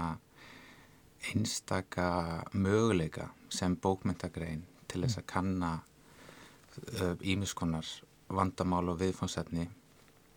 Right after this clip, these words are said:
og eins og sérstaklega í vísindaskáldsögum svona vangaveltum okkar yfir framtíðinni. Þetta er eiginlega,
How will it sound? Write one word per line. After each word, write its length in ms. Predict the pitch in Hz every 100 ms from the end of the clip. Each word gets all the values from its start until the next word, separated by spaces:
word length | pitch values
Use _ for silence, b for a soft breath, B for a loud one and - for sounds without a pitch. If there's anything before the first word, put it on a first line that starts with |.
| - - - 98
og 440 | 90 82 85 -
eins 180 | 95 -
og 80 | -
sérstaklega 480 | 101 - 95 87 87
í 40 |
vísindaskáldsögum 880 | 92 98 87 - 87 78 92 82 80
svona 300 | - 82 80 - - - B B B B
vangaveltum 760 | - 85 90 87 - - 85 82 87
okkar 280 | - 87 85
yfir 240 | 90 90
framtíðinni. 800 | - 92 107 - 113 110 104 104 - - -
Þetta 240 | 90 -
er 80 | 85
eiginlega, 520 | 85 87 - -